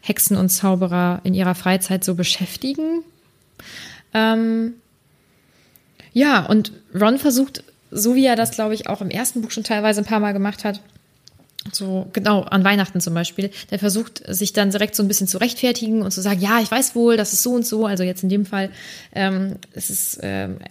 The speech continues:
klein und jetzt nicht so wie dein Zimmer da bei den Muggeln und so. Ähm, also es ist ihm doch wieder irgendwie unangenehm. Und, ähm, da sagt Harry eben, „Das ist das beste Haus, in dem ich je war.“ Und er meint das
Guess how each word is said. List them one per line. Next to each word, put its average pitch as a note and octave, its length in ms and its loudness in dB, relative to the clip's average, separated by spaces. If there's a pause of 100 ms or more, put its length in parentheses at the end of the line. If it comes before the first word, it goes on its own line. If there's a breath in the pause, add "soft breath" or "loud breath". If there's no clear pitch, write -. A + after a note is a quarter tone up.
klein C4 460 2
und G#3+ 100 0
jetzt G#3+ 140 -4
nicht A#3 160 2
so A3+ 120 2
wie G#3 80 0
dein F#3+ 160 -2
Zimmer F#3+ 300 -2
da F#3+ 180 -6
bei F#3 120 -6
den G3 140 -2
Muggeln D4 340 2
und B3+ 100 -4
so. B3+ 280 0 (400 loud breath)
Ähm, G3 460 2
also F#3+ 140 -2
es F#3+ 80 -2
ist - 140 0
ihm A#3 100 4
doch G#3+ 220 0 (100)
wieder G#3 360 0
irgendwie G#3+ 460 2
unangenehm. C#4+ 920 -2 (340 loud breath)
Und, G#3+ 680 2
ähm, G3 680 -2 (540 soft breath)
da G#3 760 2 (440)
sagt G3+ 340 -2
Harry G#3 280 4
eben, G3 260 2
„Das G3 120 0
ist - 140 -6
das G3 140 -2
beste G3 300 0
Haus, G3 200 0
in G3 120 0
dem F#3+ 160 4
ich F#3+ 140 0
je F3+ 140 -2
war.“ G#3+ 300 2
Und G#3 80 2
er F#3 80 4
meint F#3 180 4
das - 380 -2